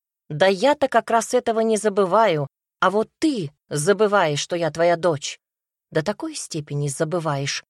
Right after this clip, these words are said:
что вставляешь мне палки в колеса. Ну зачем ты к ней пошла? Кто тебя просил? И о чем она тебя просила? Ты какие-нибудь бумаги подписывала, скажи?»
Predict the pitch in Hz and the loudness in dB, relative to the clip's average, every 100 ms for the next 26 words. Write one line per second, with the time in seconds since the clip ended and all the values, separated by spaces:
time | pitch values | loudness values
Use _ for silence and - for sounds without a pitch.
0 | _ - - 185 165 - 185 247 277 - | _ -12 -6 -4 -4 -2 0 2 0 -2
1 | 160 160 147 - 214 180 - 180 - 180 | -4 -4 -2 2 2 2 -4 -10 -2 0
2 | 170 156 - 170 _ _ _ _ _ - | 0 -2 -8 -14 _ _ _ _ _ -6
3 | 214 196 202 196 - - 214 196 - 175 | -4 -2 -4 -6 -8 -6 -4 -4 -6 -10
4 | - 175 156 151 147 - 123 - - 233 | -6 -8 -6 -8 -6 -6 -8 -10 -8 -6
5 | 220 233 202 190 180 - - 160 131 _ | -4 -4 -2 -2 -4 -6 -8 -8 -10 _
6 | _ _ _ _ 180 202 202 294 254 202 | _ _ _ _ 2 2 4 2 2 2
7 | 175 151 170 170 165 180 175 - 185 208 | 2 0 -2 -2 0 -2 -4 -6 -8 -10
8 | - _ _ _ _ 151 180 156 196 190 | -18 _ _ _ _ -2 0 2 0 0
9 | 185 147 180 220 175 160 151 170 - 311 | 0 0 2 2 2 -2 -2 -2 0 -4
10 | - 156 139 - 220 247 | -2 -2 -2 -2 -2 -2